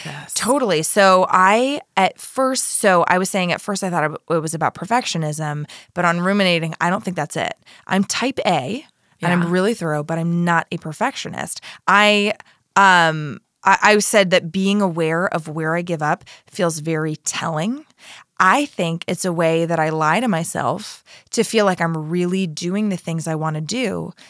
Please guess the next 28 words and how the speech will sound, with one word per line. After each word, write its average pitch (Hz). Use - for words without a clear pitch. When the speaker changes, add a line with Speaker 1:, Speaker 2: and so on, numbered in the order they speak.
Speaker 2:
because 196
I 190
do 175
the 165
majority 160
of 156
most 151
of -
the -
projects 180
that 175
I 147
set -
my 202
mind 165
to, 160
but 180
then 196
I 175
don't 175
do 185
the 170
one 156
bit 165
of 165
follow 151
through 208
that 202